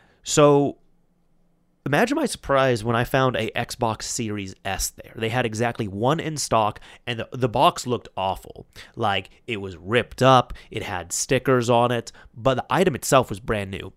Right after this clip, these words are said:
And it wasn't, like, a shady shop either. They actually have a warranty on there. So if I took this Xbox home, turned it on, it didn't work, I could bring it right back and get an exchange or my money back.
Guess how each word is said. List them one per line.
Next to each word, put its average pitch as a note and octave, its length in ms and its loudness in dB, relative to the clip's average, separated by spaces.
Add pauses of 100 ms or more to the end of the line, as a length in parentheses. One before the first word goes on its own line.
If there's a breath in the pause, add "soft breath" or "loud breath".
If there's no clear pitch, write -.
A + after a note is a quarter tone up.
(140)
And C3 480 0
it B2+ 180 0
wasn't, C3+ 360 0
like, C3 260 0
a A2+ 60 -4
shady G#2+ 420 -4
shop G#2+ 420 0
either. G#2 360 -6
They A#2+ 160 -2
actually C#3+ 400 -4
have A2+ 320 -2
a G2+ 60 -4
warranty G#2 500 0
on G#1+ 180 -14
there. G#1+ 240 -12 (360 loud breath)
So B2 300 2
if A#2 120 -6
I D#3 100 4
took G3+ 240 -2
this D#3 140 0
Xbox C#3+ 460 -2
home, C#3+ 340 -6 (200)
turned C3+ 220 -2
it B2+ 60 2
on, B2+ 240 2
it A2 100 -8
didn't A#2+ 240 -8
work, B2+ 300 0
I C3 100 0
could B2+ 140 -4
bring A#2+ 160 -4
it E2 80 -12
right A2+ 240 -4
back A#2 360 -6
and G#2+ 120 -12
get G#2+ 140 -6
an G#2+ 60 -8
exchange A2+ 600 -10
or G#2 80 -6
my G2+ 120 -6
money F2 220 -10
back. - 380 -16